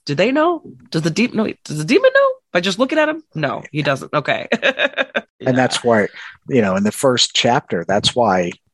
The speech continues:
Speaker 2: Drew is, mother's taking him to a psychiatrist because
Speaker 1: Mm.
Speaker 2: it's killing this kid. He's seeing all these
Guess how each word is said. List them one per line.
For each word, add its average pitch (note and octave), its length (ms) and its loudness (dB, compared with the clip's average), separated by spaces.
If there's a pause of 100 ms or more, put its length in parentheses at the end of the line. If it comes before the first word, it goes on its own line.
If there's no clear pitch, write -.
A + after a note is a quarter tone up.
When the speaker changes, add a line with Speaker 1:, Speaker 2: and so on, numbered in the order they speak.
(120)
Speaker 2:
Drew A2+ 360 4
is, F#2+ 280 0 (220)
mother's A2 420 2
taking G2+ 220 -2
him G#2 80 -2
to A2 140 4
a F#2 40 2
psychiatrist F#2+ 1000 0
because E3 540 2
Speaker 1:
Mm. E3 260 -4 (140)
Speaker 2:
it's C3+ 220 2
killing C3 400 4
this F#2+ 200 2
kid. D2 320 2
He's F#2+ 100 0 (180)
seeing A2+ 400 4
all G#2+ 180 6
these G#2 360 2